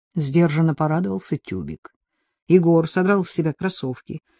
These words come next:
пошёл в кабинет и свалился на диван. «О чём говорили?» —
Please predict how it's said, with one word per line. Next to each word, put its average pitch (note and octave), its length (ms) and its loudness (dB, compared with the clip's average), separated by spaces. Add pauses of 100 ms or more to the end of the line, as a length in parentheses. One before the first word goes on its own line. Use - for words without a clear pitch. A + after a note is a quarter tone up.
(140)
пошёл A3 260 0
в - 80 -8
кабинет F3 500 0
и G3 120 -4
свалился G#3 880 2
на D3+ 220 0
диван. B2 340 -4 (1300)
«О D3+ 180 0
чём G3+ 360 6
говорили?» — D3+ 800 0